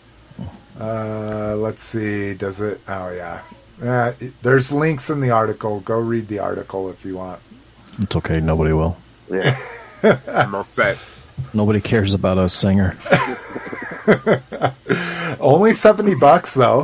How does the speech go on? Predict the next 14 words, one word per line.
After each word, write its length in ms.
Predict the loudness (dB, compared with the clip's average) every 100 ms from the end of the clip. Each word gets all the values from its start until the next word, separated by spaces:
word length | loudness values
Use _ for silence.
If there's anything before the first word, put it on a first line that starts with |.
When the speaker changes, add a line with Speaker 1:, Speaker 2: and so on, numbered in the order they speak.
| 2
Speaker 1:
That's 280 | 2 2 0
not 220 | -4 -2
too 180 | 0 0
bad 380 | 2 2 2 -2
for 260 | -6 -4 -4
a 20 |
G 200 | -2 -2
one 220 | -2 -2
Soundwave 580 | -2 -4 -4 -2 -2 -2
with 160 | -4 -8 -12 -20 -6
two 200 | -2 -2
of 60 |
the 100 | -4
cassettes 640 | -6 -4 -4 -4 -8 -10